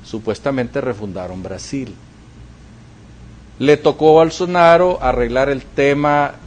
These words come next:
de la economía porque la habían dejado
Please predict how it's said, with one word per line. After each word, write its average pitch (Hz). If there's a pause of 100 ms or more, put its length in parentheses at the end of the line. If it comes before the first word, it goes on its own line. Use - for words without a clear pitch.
de 117
la 110
economía 117
porque 139
la 101
habían 107
dejado 113